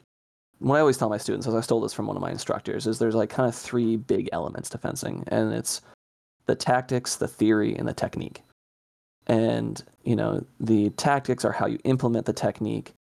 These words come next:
The theory is why you do the technique, and the technique is actually how you do it. But they all kind of bleed into each other in a giant cyclical effect that you have to have all three and be thinking about all three if you wanna be an exceptional fencer.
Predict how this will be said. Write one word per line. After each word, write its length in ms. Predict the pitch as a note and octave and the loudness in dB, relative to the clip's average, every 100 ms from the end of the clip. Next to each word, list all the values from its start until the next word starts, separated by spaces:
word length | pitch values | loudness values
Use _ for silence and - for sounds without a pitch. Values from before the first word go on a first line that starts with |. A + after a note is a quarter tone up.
| _ - | _ -2
The 100 | A2 | -2
theory 560 | - C3+ C3 B2 A2 | 2 4 6 6 4
is 160 | D2 A2 | 0 -4
why 340 | - G#2+ A#2 | 0 2 4
you 160 | A#2 G#2 | 2 0
do 160 | G2+ | 0
the 120 | G#2 G2+ | 0 0
technique, 500 | - F2+ G#2 G#2 - | -2 -2 -2 -4 -4
and 80 | G#2+ | -4
the 80 | G2 | -2
technique 440 | - - G#2 F#2 | -4 -2 -2 -2
is 80 | F#2 | -4
actually 240 | F#2+ - | -4 -6
how 120 | A2+ | -6
you 140 | - - | -6 -6
do 180 | - - | -8 -8
it. 140 | - - _ | -8 -10 _
But 120 | - A#2 | -4 -2
they 100 | G#2+ | 0
all 300 | A#2 A2 G2+ | 4 4 4
kind 180 | - G#2+ | 2 0
of 140 | G#2+ | 2
bleed 220 | A2 G#2+ | 2 4
into 280 | G#2 G2 - | 2 0 -4
each 140 | G#2 | -2
other 160 | G2+ G2+ | -2 -2
in 80 | G#2+ | -4
a 60 | |
giant 360 | G#2 - G#2 - | -4 -4 -4 -4
cyclical 460 | - - - - G2+ | -2 -2 0 -2 -2
effect 400 | - - - - - _ _ _ _ - | -2 -4 -4 -12 -20 _ _ _ _ -6
that 460 | - G#2+ B2 - - _ _ _ _ _ | -2 0 0 -4 -8 _ _ _ _ _
you 160 | - A2+ | 0 0
have 280 | - A#2 A#2 | 0 -2 -2
to 60 | |
have 220 | B2 A2 G2+ | -4 -2 0
all 180 | G#2 | -2
three 320 | G#2 - A2+ A2+ | -2 0 2 2
and 140 | A2 | 0
be 80 | - | -6
thinking 400 | - G#2 G#2+ A#2+ | -4 -2 0 2
about 160 | C3 | 4
all 120 | A#2 B2+ | 2 2
three 240 | C3 B2+ | 0 -2
if 120 | - | 0
you 100 | G#2+ | -2
wanna 220 | G2+ G#2 | 0 -2
be 100 | G#2 | -4
an 80 | - | -6
exceptional 460 | - - - - - | -6 -4 -4 -6 -6
fencer. 400 | - - - | -6 -6 -8